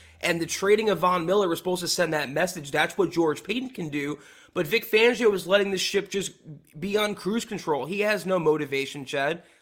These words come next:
I don't think he's do-, doing the franchise any favors. He's doing Vic Fangio favors. And any change he would make would be a referendum on himself. If he fired Tom McMahon, i-, it would be going back to, well, he was the wrong choice as coordinator. If he benches Teddy Bridgewater,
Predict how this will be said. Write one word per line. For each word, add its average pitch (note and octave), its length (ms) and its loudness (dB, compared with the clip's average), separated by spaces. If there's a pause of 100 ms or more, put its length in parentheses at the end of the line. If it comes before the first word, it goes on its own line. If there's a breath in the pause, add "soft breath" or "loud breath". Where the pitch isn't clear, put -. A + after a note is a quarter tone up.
(120)
I D#3 140 2
don't G#3+ 160 2
think G#3 160 0
he's E3+ 100 -2
do-, E3+ 120 2
doing E3 260 4
the D3+ 80 -2
franchise D3+ 580 -2
any D3 160 -6
favors. C#3+ 460 -8
He's C#3+ 120 -4
doing G3 260 -2
Vic G3 200 -4
Fangio F3+ 460 -2
favors. B2 400 -6 (220 loud breath)
And E3+ 120 -2
any A3 260 0
change G#3 400 -2
he G#3 140 -6
would E3 360 0
make D#3 400 -4 (140 soft breath)
would E3 180 0
be G3 100 -4
a F3+ 80 2
referendum E3+ 720 -2
on D3+ 120 -2
himself. D3 680 -2 (340 soft breath)
If D#3+ 140 -6
he F3+ 100 -6
fired F#3+ 540 2
Tom G3 260 0
McMahon, F#3+ 500 -2
i-, - 100 -10
it C#3 320 -6
would F3+ 160 -10
be F#3+ 100 -8
going F3+ 320 0
back F3 300 -2
to, F3 160 -4
well, F3 400 2 (180 loud breath)
he F#3 180 -4
was F#3 180 -4
the F3+ 100 -4
wrong E3+ 260 0
choice E3 400 -4
as D#3 320 -4
coordinator. C#3+ 580 -4
If D3 180 -10
he F3 100 -8
benches F3+ 460 -2
Teddy F3+ 260 0
Bridgewater, G3 720 -2